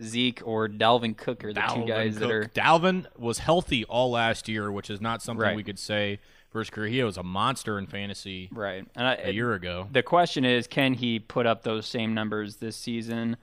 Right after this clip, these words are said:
Speaker 2: The other thing to think about with Zeke is Dak's got a few more toys to play with.
Speaker 1: I'm going Dalvin Cook. Pick is in.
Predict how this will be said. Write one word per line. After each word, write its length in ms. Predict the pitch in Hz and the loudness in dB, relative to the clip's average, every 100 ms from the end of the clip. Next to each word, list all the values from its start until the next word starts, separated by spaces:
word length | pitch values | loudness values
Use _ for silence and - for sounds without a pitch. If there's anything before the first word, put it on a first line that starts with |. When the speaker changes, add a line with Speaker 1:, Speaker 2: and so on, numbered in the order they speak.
| _ - 101 | _ -20 -2
Speaker 2:
The 80 | 120 | 2
other 160 | 156 | 4
thing 180 | 156 156 | 4 2
to 40 | 147 | 2
think 200 | 151 143 | 0 0
about 260 | 127 127 | 2 2
with 140 | 117 101 | 2 -2
Zeke 400 | 98 131 139 110 | -2 0 2 0
is 380 | 107 - - - - - 98 | -4 -4 -14 -20 -20 -20 -4
Dak's 320 | 110 127 - | 2 2 2
got 160 | - 135 | -2 -2
a 20 | |
few 140 | - 135 | 0 -4
more 200 | 131 120 | -2 -4
toys 340 | - 135 143 127 | -2 -2 0 -4
to 60 | |
play 220 | - 98 | -4 -2
with. 400 | 92 95 95 - - _ _ _ _ _ _ _ _ _ _ _ _ _ _ | -2 -4 -6 -12 -20 _ _ _ _ _ _ _ _ _ _ _ _ _ _
Speaker 1:
I'm 100 | 117 | 0
going 200 | 120 123 | 4 6
Dalvin 300 | 123 123 123 | 6 6 4
Cook. 340 | 147 139 - - - _ _ _ _ _ _ - | 2 2 0 -12 -20 _ _ _ _ _ _ -14
Pick 200 | 127 123 | -10 -6
is 100 | 120 | -2
in. 380 | 127 120 117 | -2 -2 -4